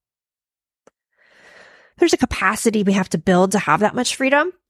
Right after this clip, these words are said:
And I, we walk people through that in the mentorship. Absolutely. One hundred percent.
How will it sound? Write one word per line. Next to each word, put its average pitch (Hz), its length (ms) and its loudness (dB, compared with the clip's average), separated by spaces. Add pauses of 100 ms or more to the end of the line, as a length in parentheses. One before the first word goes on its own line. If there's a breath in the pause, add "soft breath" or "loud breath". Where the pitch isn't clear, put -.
And 208 140 -2
I, 190 160 2
we 196 180 2
walk 175 380 -2
people 190 240 -2
through 185 220 0
that 196 320 2
in 196 100 0
the 185 80 0
mentorship. 180 640 -2
Absolutely. 170 760 0
One 170 140 0
hundred 170 300 0
percent. 196 500 -6